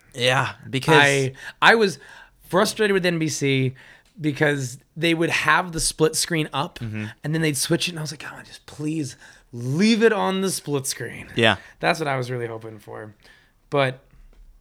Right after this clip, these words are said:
Speaker 1: sort of like the finish that the men's race hap-, had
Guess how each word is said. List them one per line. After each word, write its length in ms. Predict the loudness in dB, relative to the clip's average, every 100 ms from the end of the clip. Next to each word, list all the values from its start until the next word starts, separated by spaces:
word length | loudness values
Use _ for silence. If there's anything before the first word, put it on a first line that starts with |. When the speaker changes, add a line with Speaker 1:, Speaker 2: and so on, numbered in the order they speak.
| -8
Speaker 1:
sort 300 | 2 4 4
of 120 | 4
like 140 | 2
the 80 | 0
finish 420 | 0 2 2 0
that 180 | 0 0
the 200 | 0 -2
men's 360 | 0 -2 -2 -2
race 220 | -2 0
hap-, 340 | -2 -2 -6 -8 -4
had 440 | 0 0 0 -2